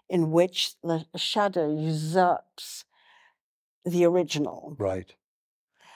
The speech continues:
Speaker 1: Um, so, so my shadow, uh, becomes more and more confident and eventually offers me a job. Um, that, that's, that's the sort of mood of, of the Andersen story. It's a won-, really wonderful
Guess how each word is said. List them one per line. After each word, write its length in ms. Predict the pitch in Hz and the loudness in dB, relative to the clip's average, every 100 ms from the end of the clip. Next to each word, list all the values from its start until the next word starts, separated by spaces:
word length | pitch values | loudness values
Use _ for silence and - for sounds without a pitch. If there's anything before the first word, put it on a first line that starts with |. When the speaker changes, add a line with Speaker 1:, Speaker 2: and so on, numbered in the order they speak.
| - _ _ | -20 _ _
Speaker 1:
Um, 320 | 160 151 156 | 0 2 0
so, 340 | 151 175 165 160 | -2 2 2 2
so 600 | 165 - 165 156 147 147 - | -8 -4 0 2 2 0 -2
my 220 | 175 175 | 0 0
shadow, 640 | 175 170 156 151 139 147 160 _ _ _ _ _ _ _ | 0 0 0 2 0 -4 -10 _ _ _ _ _ _ _
uh, 140 | 139 | 0
becomes 520 | 131 160 - 156 151 160 | 0 -4 0 0 0 2
more 200 | 165 165 | 4 4
and 100 | 156 | 4
more 160 | 151 | 0
confident 680 | - 170 160 156 131 123 - | -2 -8 -6 -4 -2 -4 -4
and 80 | 156 | 0
eventually 460 | 160 160 - 156 | 2 0 0 -2
offers 360 | 127 151 151 - | 0 -2 -6 -4
me 100 | 156 | -2
a 60 | 143 | 0
job. 440 | 180 151 110 - _ _ _ _ _ - - - - - _ | 2 2 2 -2 _ _ _ _ _ -20 -20 -18 -18 -20 _
Um, 400 | 156 143 135 135 | 2 2 2 4
that, 200 | 165 147 | 4 4
that's, 340 | 165 151 - - | 2 0 -4 -4
that's 280 | 180 156 - | 0 0 -2
the 100 | 160 | -10
sort 200 | 147 160 | -6 -4
of 340 | 151 139 - - | -4 -6 -10 -6
mood 500 | 156 156 147 139 147 | -2 0 0 0 0
of, 380 | 147 143 - _ _ | -2 -4 -16 _ _
of 340 | 147 135 135 143 _ _ _ _ - | -2 0 -4 -10 _ _ _ _ -2
the 140 | 156 | 2
Andersen 420 | 139 139 131 139 | 2 2 -4 -6
story. 340 | - 151 139 139 | -6 -4 -2 -2
It's 200 | 139 180 | -2 -2
a 60 | |
won-, 320 | 160 160 160 165 - | 2 4 2 0 -6
really 480 | 170 170 170 165 | -2 2 2 2
wonderful 720 | 156 151 151 139 - 131 131 | 0 0 0 -4 -4 -4 -4